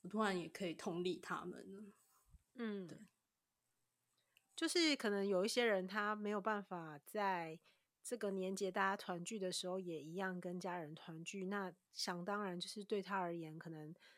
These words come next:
Speaker 2: 年节的那个期待性或兴奋感就没有办法那么高。可是说实话，有一个很实际的问题，就是，呃，我们有聊到嘛，就是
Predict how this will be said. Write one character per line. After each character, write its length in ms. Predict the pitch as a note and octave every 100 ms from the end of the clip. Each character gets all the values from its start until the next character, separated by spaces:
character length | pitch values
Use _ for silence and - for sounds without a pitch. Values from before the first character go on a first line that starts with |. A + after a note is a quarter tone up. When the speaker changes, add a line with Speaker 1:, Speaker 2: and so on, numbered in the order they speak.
| _
Speaker 2:
年 320 | - F#3 F#3
节 240 | G3+ F#3 E3+
的 200 | E3+ E3
那 260 | G3 F#3
个 400 | F3+ E3+ D#3+ D3+ - _
期 320 | - - G3 F#3+
待 280 | A#3 G3+
性 260 | F#3+ G#3+ G3
或 160 | G3 F#3+
兴 260 | G3+ G3+
奋 220 | F#3+ G3
感 200 | F3+ D#3
就 140 | D#3 F#3+
没 120 | F3+
有 60 | E3+
办 180 | E3+ F3
法 140 | D3
那 100 | D#3
么 160 | D#3+ D3
高。 240 | - - E3 - - -
可 80 | -
是 200 | G#3+ D#4
说 280 | - C4 B3+
实 260 | B3+ G3 F#3
话， 240 | A3 G#3
有 200 | F3+ E3
一 40 |
个 100 | F3+
很 160 | F#3 F3
实 220 | E3 F3+
际 180 | F3 A3+
的 160 | F#3+ F3+
问 240 | G#3+ F#3
题， 400 | F3 - D3+ D#3 - - - - -
就 120 | - A3+
是， 360 | - G#3+ G3 -
呃， 240 | F3 D#3+
我 120 | D#3+
们 120 | D#3+
有 240 | F3+ F#3 E3
聊 280 | E3+ D3+ D#3
到 240 | G3 E3+
嘛， 140 | C3+
就 120 | F3+ G3+
是 220 | G#3